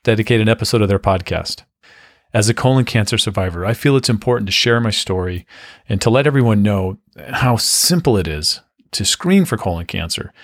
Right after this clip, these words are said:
how important it is. In fact, when caught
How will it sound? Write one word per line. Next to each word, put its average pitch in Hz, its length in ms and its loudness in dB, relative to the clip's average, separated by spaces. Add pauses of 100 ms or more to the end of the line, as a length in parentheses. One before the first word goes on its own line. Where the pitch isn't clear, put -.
(160)
how 107 120 0
important 139 500 0
it 85 120 -2
is. 76 200 -8 (240)
In 101 140 0
fact, 117 360 0
when 101 180 2
caught 123 360 0